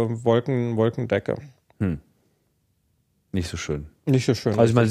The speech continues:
Speaker 2: sieht
Speaker 1: genau.
Speaker 2: natürlich ganz, äh, nett aus und reflektiert auch immer noch genug, äh,
Speaker 1: Richtig,
Speaker 2: Licht,
Speaker 1: genau,
Speaker 2: um so als
Speaker 1: richtig,
Speaker 2: Morgenstern zu
Speaker 1: richtig,
Speaker 2: dienen.
Speaker 1: genau. Und ich meine, auf der Oberfläche ist es, äh, ist es halt so ein diesiger Tag in Berlin. Also es ist nicht wirklich dunkel, man,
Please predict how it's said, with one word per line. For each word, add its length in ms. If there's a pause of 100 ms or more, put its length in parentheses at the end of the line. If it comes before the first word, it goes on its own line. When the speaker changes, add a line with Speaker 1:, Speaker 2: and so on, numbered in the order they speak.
Speaker 2:
sieht 60
Speaker 1:
genau. 100
Speaker 2:
natürlich 240
ganz, 440
äh, 380
nett 240
aus 300
und 80
reflektiert 480
auch 100
immer 120
noch 120
genug, 360
äh, 120
Speaker 1:
Richtig, 320
Speaker 2:
Licht, 160
Speaker 1:
genau, 300
Speaker 2:
um 100
so 80
als 120
Speaker 1:
richtig, 180
Speaker 2:
Morgenstern 560
zu 140
Speaker 1:
richtig, 260
Speaker 2:
dienen. 120
Speaker 1:
genau. 400
Und 180
ich 40
meine, 200
auf 60
der 100
Oberfläche 440
ist 240
es, 260
äh, 540
ist 160
es 160
halt 300
so 300
ein 440
diesiger 520
Tag 320
in 100
Berlin. 460
Also 200
es 100
ist 40
nicht 400
wirklich 300
dunkel, 340
man, 240